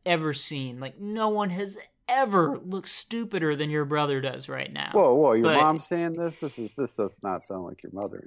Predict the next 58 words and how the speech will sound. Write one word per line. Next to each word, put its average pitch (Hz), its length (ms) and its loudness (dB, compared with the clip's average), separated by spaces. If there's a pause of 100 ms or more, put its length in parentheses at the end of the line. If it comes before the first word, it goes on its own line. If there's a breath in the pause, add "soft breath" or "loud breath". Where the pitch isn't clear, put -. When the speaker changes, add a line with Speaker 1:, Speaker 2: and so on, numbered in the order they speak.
Speaker 2:
Andy. - 320 -14
Speaker 1:
Well, 233 380 4
you, 220 300 -4
you 269 100 0
have 277 120 -4
to 160 100 -4
read 139 260 -4
between 143 300 -6
the 135 80 -2
lines 127 400 -4
with 143 120 -16
my 131 120 -10
mom. 131 500 0
She 165 160 -8
says 185 300 -6
so 160 160 6
Speaker 2:
Oh. 117 80 4
Speaker 1:
much 147 300 -2
that 151 120 -14
she - 120 -14
doesn't 127 280 -12
say, 135 360 -10
you 131 120 -6
know 135 60 -8
what 131 80 -8
I 135 80 -8
mean? 135 320 -10
Speaker 2:
<laughs> 226 400 -4
Oh, 156 260 2
it's, - 320 -6
this, 160 400 -6 (420 loud breath)
this 147 260 -6
is 131 140 -10
true. 135 220 0
Yeah, 123 220 6
you 143 160 6
have 170 240 4
a, 117 320 4
a - 20 0
line 127 320 0
of 110 100 -4
programming 113 680 0
with 101 160 -6
her 101 180 -2
that 95 140 0
I, 98 200 2
I'll 104 140 -2
never 92 320 -6
understand, 95 640 -10 (180)
so. 90 380 -4 (240)
Speaker 1:
Yeah, 202 240 -2
like, 165 180 -2
just 233 240 -10
the 214 160 -2
other 156 180 0
day, 135 340 -4
she 143 220 -10
said, 139 440 -6